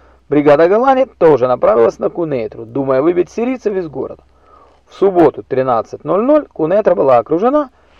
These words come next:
в четырнадцать тридцать взята. Ранним субботним утром бригада под командованием бригадного генерала Пеледа пересекла сирийскую границу, начав наступление из южной точки побережья Тивериадского озера. Оно состояло из пехотных частей,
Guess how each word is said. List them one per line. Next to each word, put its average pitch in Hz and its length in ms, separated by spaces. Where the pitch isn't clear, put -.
в - 40
четырнадцать 190 440
тридцать 254 360
взята. 170 380
Ранним 143 360
субботним 143 460
утром 262 280
бригада 165 540
под 127 200
командованием 117 720
бригадного 120 500
генерала 127 580
Пеледа 262 380
пересекла 139 520
сирийскую 123 440
границу, 208 500
начав 147 360
наступление 220 640
из 240 200
южной 156 460
точки - 320
побережья 214 560
Тивериадского 139 720
озера. - 480
Оно 127 280
состояло 240 600
из 135 80
пехотных 156 480
частей, 143 580